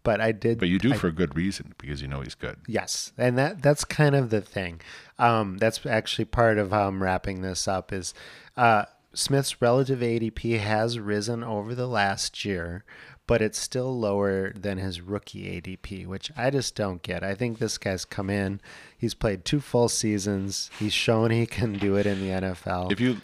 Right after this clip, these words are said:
Speaker 2: if you look at his reception perception, I just pulled this up. It's, it's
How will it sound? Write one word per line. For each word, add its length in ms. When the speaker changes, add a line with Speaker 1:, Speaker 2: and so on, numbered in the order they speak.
Speaker 2:
if 120
you 80
look 140
at 80
his 140
reception 420
perception, 420
I 60
just 140
pulled 240
this 180
up. 240
It's, 380
it's 260